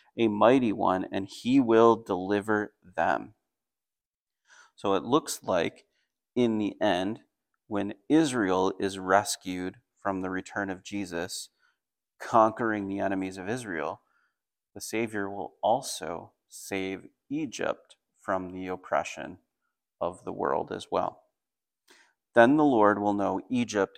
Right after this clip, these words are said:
and the Egyptians will know the Lord in that day, and will make sacrifice and offering. Yes, they will make a vow to the Lord and perform it, and the Lord will strike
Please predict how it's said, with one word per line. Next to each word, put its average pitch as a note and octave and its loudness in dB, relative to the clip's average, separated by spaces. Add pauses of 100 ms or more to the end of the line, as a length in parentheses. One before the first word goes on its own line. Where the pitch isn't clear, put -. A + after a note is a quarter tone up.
and G#2+ -6
the F#2+ -4
Egyptians G2+ -4
will G2+ -4
know G2 2
the F#2+ -4
Lord F#2 -4 (160)
in G#2+ -6
that F#2+ -4
day, E2+ -4 (600)
and A2 4
will A2 2
make A#2 0
sacrifice G#2+ 2
and G#2 -4
offering. F#2+ 0
Yes, G#2 4
they G2+ -2
will F#2+ -4
make G#2 -4
a A2 4
vow G#2 4
to - -12
the A2+ -4
Lord G2 -2
and - -6
perform C#3 2
it, F2+ -6 (360)
and G#2+ 0
the F#2+ 0
Lord B2 4
will A#2+ -4
strike G2+ 0